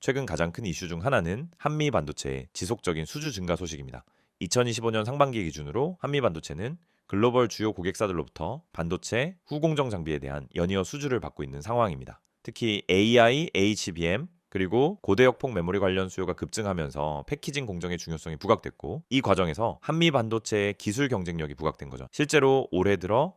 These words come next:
삼성전자, 에스케이 하이닉스, 티에스엠씨, 에이에스이 등 주요 파운드리와 패키징 기업들이 모두 고성능 패키징에 대한 설비 투자 확대를 단행하고 있는데요.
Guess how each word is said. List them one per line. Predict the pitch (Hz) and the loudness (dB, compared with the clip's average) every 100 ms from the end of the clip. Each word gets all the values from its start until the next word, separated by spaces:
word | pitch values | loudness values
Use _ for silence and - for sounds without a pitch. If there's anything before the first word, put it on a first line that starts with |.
| _ | _
삼성전자, | - 143 139 110 82 69 | -8 -4 -4 -4 -4 -4
에스케이 | 67 - 113 | -4 -4 -2
하이닉스, | 107 101 90 - 123 135 | 2 0 -2 -6 -6 -6
티에스엠씨, | - 170 165 107 87 - 71 - | 0 0 0 -4 -6 -8 -8 0
에이에스이 | 92 113 110 85 73 | 4 4 4 0 -6
등 | 104 110 69 - | -6 -8 -10 -6
주요 | 87 90 | 0 0
파운드리와 | - 120 110 82 82 107 | 0 -4 -2 -2 0 0
패키징 | - - 180 156 | -2 -6 -4 -4
기업들이 | 98 80 - 76 110 67 - | -2 -2 -2 -6 -6 -6 -2
모두 | 98 123 | 0 0
고성능 | - 92 117 120 | -2 -4 -4 -6
패키징에 | 156 - 135 123 95 | -8 -8 -8 -6 -4
대한 | 80 80 76 | -2 -4 -4
설비 | - 143 151 | -2 -2 -4
투자 | - 127 | -2 -2
확대를 | 117 98 80 | 0 -4 -4
단행하고 | - 80 90 85 76 | -4 -4 -2 -2 -4
있는데요. | 65 69 85 | -8 -6 -4